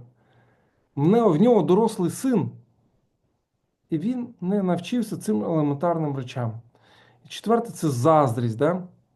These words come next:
Яка з'їла його, пам'ятаєте, як з ч-, з цього, що це все починалось.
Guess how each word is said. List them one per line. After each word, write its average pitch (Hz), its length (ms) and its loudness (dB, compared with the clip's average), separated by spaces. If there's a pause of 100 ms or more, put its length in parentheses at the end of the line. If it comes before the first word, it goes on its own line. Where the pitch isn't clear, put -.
(680)
Яка 160 320 -4
з'їла 175 440 0
його, 208 260 4
пам'ятаєте, 151 640 -2
як 143 200 -6
з - 60 -18
ч-, - 240 -18
з - 180 -20
цього, 165 400 2
що 147 360 0 (420)
це 160 120 -6
все - 180 -2
починалось. 185 800 0